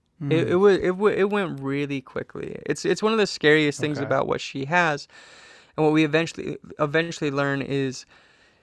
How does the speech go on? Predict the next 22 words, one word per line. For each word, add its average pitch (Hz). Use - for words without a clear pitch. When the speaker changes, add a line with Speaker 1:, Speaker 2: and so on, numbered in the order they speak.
Speaker 1:
epilepsy 180
caused 143
by 131
D 135
H 143
D 135
D 139
S, -
which -
is 147
a 135
neurodegenerative 135
disease. -
So, -
like, 135
you 143
think -
about, 131
like, 127
dementia 135
or 139
Alzheimer's, -